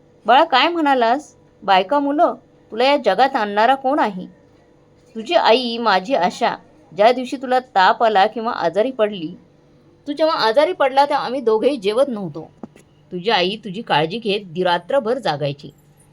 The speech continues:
तरी तिच्या चेहऱ्यावर सुरकती नव्हती कधी. ती रात्रंदिवस तुझ्यावर नजर ठेवायची, काळजी घ्यायची.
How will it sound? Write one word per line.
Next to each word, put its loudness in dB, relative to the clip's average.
तरी 0
तिच्या -6
चेहऱ्यावर 4
सुरकती 0
नव्हती -4
कधी. -2
ती -10
रात्रंदिवस -4
तुझ्यावर -2
नजर -4
ठेवायची, -8
काळजी -6
घ्यायची. -14